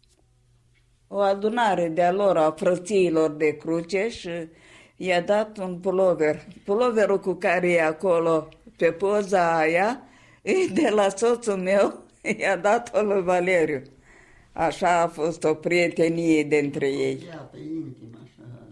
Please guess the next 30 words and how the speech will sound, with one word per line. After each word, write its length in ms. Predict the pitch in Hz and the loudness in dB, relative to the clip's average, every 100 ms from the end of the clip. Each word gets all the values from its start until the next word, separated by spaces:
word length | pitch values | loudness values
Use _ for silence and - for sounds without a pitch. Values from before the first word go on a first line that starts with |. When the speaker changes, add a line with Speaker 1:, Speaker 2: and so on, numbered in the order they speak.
| - | -20
Speaker 2:
se 60 | 156 | -20
înțelegeau 540 | 151 147 147 147 139 135 | -20 -20 -20 -16 -16 -18
foarte 300 | - - 131 - | -20 -20 -20 -20
frumos, 300 | 120 123 127 | -20 -18 -14
se 80 | 127 | -14
înțelegeau 580 | - - - 151 147 - | -12 -10 -10 -12 -16 -16
bine 280 | 180 170 147 | -16 -14 -14
ei. 400 | 147 139 120 - - - - | -12 -12 -12 -16 -20 -20 -20
Se 100 | - | -14
potriveau 720 | 170 208 190 196 185 226 208 | -4 -2 -2 -6 0 2 2
în 100 | 180 | 2
idei, 500 | 160 170 170 214 180 | 0 -2 0 0 2
în, 340 | 160 160 151 - - _ | 2 0 -2 -8 -16 _
l-a 240 | - 233 | -2 0
impresionat 760 | 226 208 214 196 - 190 208 269 | 2 2 2 0 2 2 2 -2
și 160 | - | -4
pe 300 | - 185 170 | -2 0 0
Steinhals 600 | 170 185 185 160 180 330 - | -2 0 2 2 2 -4 -6
că 240 | - 277 285 262 269 | -6 -4 -4 -6 -4
conduita 680 | 262 254 247 311 330 208 | 0 0 2 2 2 2
lui 260 | 196 220 208 | 2 2 0
din 380 | 165 185 180 170 | 2 0 0 -2
închisoare 600 | 190 175 160 220 220 202 | -4 -6 -6 0 0 0
și 140 | 180 | -4
cu 80 | - | -8
lumea, 520 | 202 262 220 170 - - _ _ _ _ | -6 -4 0 -2 -4 -18 _ _ _ _
cum 140 | - 202 | -6 -2
își 160 | 190 | -2
dădea 320 | 190 196 233 240 | 0 0 0 0
totul 600 | - 262 - 170 147 | 0 0 2 0 -2